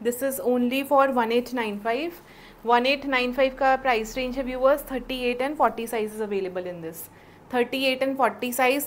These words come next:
बहुत सुंदर piece है viewers, seriously पहन के बहुत अच्छा लगेगा। तो जल्दी से आप order place करिए, Number दिख रहा होगा आपको screen पे, उसके through आप ऑर्डर place कर सकते हैं। Next is this, again very beautiful piece,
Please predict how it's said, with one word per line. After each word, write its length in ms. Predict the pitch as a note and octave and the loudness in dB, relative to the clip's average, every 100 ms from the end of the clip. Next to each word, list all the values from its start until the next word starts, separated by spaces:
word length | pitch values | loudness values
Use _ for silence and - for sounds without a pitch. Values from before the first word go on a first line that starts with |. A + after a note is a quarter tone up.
| - - | -8 -8
बहुत 320 | A3+ C4+ C4+ | 2 2 2
सुंदर 240 | C4 B3 | 2 0
piece 240 | B3 A3 B3 | 0 -4 -4
है 60 | |
viewers, 420 | A3+ A3+ A3+ B3+ | -4 0 0 0
seriously 400 | B3 A3+ A3 B3 | -4 -6 -6 -6
पहन 260 | A#3+ G#3+ G#3 | -6 -6 -6
के 100 | G#3 | -10
बहुत 340 | G3+ G3 G#3+ | -10 -4 -2
अच्छा 200 | A3 - | -2 -4
लगेगा। 400 | A3 G#3+ G#3+ C#4+ - - - - | -4 -2 0 -2 -4 -18 -20 -14
तो 60 | A3+ | 2
जल्दी 340 | A#3+ A#3 A#3 | 4 4 2
से 100 | B3 | 0
आप 80 | A#3+ | 2
order 260 | A3 G#3 A3 | 2 2 0
place 260 | A#3 A#3 | -2 -2
करिए, 220 | A#3+ A#3 | -2 0
Number 280 | A#3+ G#3 A3 | 0 0 -2
दिख 180 | A3 A3 | -2 0
रहा 100 | A#3 | 2
होगा 160 | A3 A3+ | 4 2
आपको 200 | A3 A#3+ | 0 -4
screen 360 | - A#3 A#3 | -4 -6 -6
पे, 260 | A3 C4+ - - - - - | -2 -2 -2 -10 -20 -18 -6
उसके 240 | A3+ - | -4 -2
through 180 | B3 B3 | 0 0
आप 80 | A#3 | 2
ऑर्डर 240 | G#3+ F#3+ | 2 0
place 300 | A3+ G#3+ G3 | 0 0 0
कर 140 | - F#3 | -2 -6
सकते 320 | F#3 E3+ F3 | -6 -10 -8
हैं। 240 | E3 F3 - - - - - - - - - - - - | -8 -10 -16 -20 -20 -20 -20 -20 -20 -20 -20 -20 -12 -4
Next 260 | A3 A3 | -4 -2
is 160 | C4 B3 A3 | -2 -2 0
this, 160 | B3 B3+ | 0 2
again 400 | A#3+ A3+ A#3 A#3+ | 0 0 0 0
very 280 | A3 G#3+ A#3+ | 2 2 0
beautiful 460 | A3+ A#3 A3+ B3 A#3 | 0 -2 -2 -4 -4
piece, 360 | A#3+ A#3 B3 | -4 -4 -4